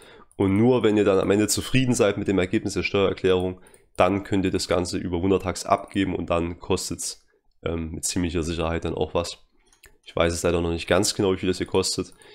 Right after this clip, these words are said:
Ihr könnt auf jeden Fall ko-, kostenlos starten, indem ihr einfach euch mit eurer E-Mail-Adresse anmeldet oder hier auf kostenlos ausprobieren geht.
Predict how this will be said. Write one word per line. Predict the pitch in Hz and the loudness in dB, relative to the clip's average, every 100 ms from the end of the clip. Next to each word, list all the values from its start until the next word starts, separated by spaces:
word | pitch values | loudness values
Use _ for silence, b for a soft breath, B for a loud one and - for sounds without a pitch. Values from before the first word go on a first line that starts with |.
| B | B
Ihr | 76 | -6
könnt | 90 | -2
auf | 85 | 0
jeden | 90 | 0
Fall | - 87 | 2 0
ko-, | 80 98 - | 2 0 0
kostenlos | 110 101 - 90 | 0 0 0 -2
starten, | - 87 92 | 0 -2 0
indem | 85 85 | -4 -2
ihr | 82 - | -2 -2
einfach | 90 85 - b b b - | -4 -6 -10 b b b -4
euch | 90 | -4
mit | - - | -2 -4
eurer | 85 - | -2 0
E-Mail-Adresse | 107 101 90 - 87 - 80 _ b b - | 0 2 0 -2 -4 -4 -8 _ b b 0
anmeldet | 98 98 80 78 - | 2 4 2 0 -4
oder | 80 | -6
hier | 82 | -6
auf | 78 | -8
kostenlos | - 101 - 90 - | -2 -2 -2 -6 -2
ausprobieren | 107 104 - 95 95 92 | 0 0 -2 -4 -2 -2
geht. | 98 92 | -4 -6